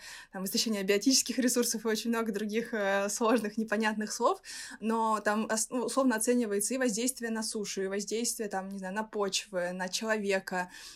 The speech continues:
а, на какие-то другие системы, которые, к-, когда ты считаешь только углеродный след, не позволяют тебе оценить, то есть, условно, ты, может быть, условно подкрутил, да, снизил, э, там, углеродный след, но у тебя где-то стали проседать гораздо больше отходы, какие-то сбросы,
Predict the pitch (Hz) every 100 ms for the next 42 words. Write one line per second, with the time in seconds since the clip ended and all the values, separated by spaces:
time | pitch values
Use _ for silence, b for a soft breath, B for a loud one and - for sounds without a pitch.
0 | B 185 185 185 196 208 247 226 226 220
1 | 247 - - - 226 359 330 226 226 B
2 | B 214 220 240 247 - - 220 220 226
3 | - 240 226 330 349 302 277 262 240 220
4 | - 226 196 - 226 233 214 240 262 262
5 | 233 220 214 214 233 359 - 226 220 247
6 | 240 226 226 220 208 - 220 226 214 214
7 | - 233 - 247 202 202 220 240 220 208
8 | 196 208 196 190 185 190 202 220 339 427
9 | 277 - 214 214 208 214 262 220 240 240
10 | 226 220 220 190 214 220 202 202 202 202
11 | 196 196 - 190 - 269 311 240 214 214
12 | 202 190 190 190 185 190 190 202 254 302
13 | - 220